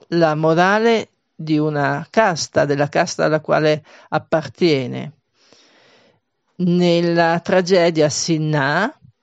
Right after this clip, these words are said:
eh, il protagonista sceglie, Sinna,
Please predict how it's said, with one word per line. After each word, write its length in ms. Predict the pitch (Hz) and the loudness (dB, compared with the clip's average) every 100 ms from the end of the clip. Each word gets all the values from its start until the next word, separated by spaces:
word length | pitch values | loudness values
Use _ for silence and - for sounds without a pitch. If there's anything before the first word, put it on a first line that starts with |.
| _ _ _ _ _ _ _ _ _ _ _ | _ _ _ _ _ _ _ _ _ _ _
eh, 640 | 165 156 151 147 139 - _ _ _ | 2 4 4 4 2 -2 _ _ _
il 800 | 175 156 143 135 127 - - - | -2 -2 -2 -2 -4 -8 -14 -10
protagonista 880 | - 156 156 165 170 214 247 - 208 | 0 2 2 2 2 2 0 0 0
sceglie, 840 | 196 - 190 156 139 143 170 214 208 - _ | 0 -2 2 2 0 -4 -4 -4 -10 -20 _
Sinna, 640 | - - 143 131 131 156 | -10 -6 -4 -6 -6 -8